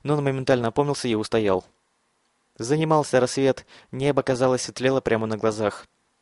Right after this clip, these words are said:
Томас не верил своим глазам. Он не мог понять, как такое возможно. Лабиринт, похоже, построили и неведомым образом поместили где-то в небе,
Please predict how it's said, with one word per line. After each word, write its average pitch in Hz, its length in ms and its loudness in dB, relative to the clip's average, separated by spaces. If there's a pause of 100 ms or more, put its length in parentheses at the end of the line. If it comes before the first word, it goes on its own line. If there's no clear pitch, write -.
(200)
Томас 131 340 0
не 113 120 -4
верил 120 180 2
своим 107 220 -6
глазам. 123 420 0 (400)
Он 113 100 -6
не 127 80 -4
мог 143 220 -2
понять, 127 300 0
как - 160 -4
такое 113 240 2
возможно. 113 540 0 (480)
Лабиринт, 120 500 -2
похоже, 117 340 0
построили 120 580 2 (220)
и 113 100 -6
неведомым 113 460 0
образом 120 340 -2
поместили 107 420 -4
где-то 107 260 -2
в 120 60 -8
небе, 120 300 -4